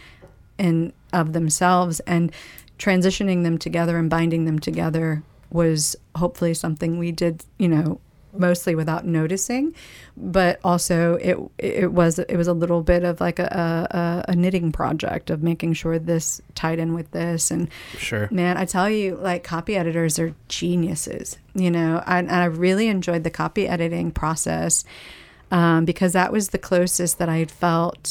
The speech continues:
Speaker 1: to the same kind of satisfaction I get, like, in a pastry kitchen. It's incredibly technical and it's really <laughs> satisfying
Speaker 2: Yeah.
Speaker 1: to be able to go in and chop and cut and move and think through,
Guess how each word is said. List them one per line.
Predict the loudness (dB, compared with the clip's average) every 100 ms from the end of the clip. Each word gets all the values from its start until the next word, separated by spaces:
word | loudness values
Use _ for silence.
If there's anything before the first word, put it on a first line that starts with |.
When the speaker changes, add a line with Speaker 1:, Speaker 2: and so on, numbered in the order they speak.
| -4
Speaker 1:
to | -2
the | 0
same | 0 0 0
kind | 0
of | 0
satisfaction | 0 -2 -2 -4 -4 -4 -4
I | -2
get, | -2 -2 -4 -6
like, | -4 -4 -2
in | 0 2
a |
pastry | 2 0 0 -4
kitchen. | -2 -4 -4 -6 -8 -4 -2
It's | 0 2
incredibly | 0 0 0 2 0 0
technical | -2 -4 -6 -2 0 0 -2 -2
and | -2 0 0 -4
it's | -8 -4
really | 0 0 0
<laughs> | -2 -2 -2 -2
satisfying | -4 -8 -6 -4 -2 -4 -2 -4 0
Speaker 2:
Yeah. | 0 0 0 -2
Speaker 1:
to | -2
be | 0 0
able | 0
to | -2
go | -2 2 2
in | 2 0 -2 -4
and | -4 -6
chop | -2 -2 -2 -6
and | -6
cut | -2 -2 -2
and | -2 0
move | 0 2 2 0
and | -2 -2 0
think | -2 -2 -6
through, | -6 0 2 2 2 0 -2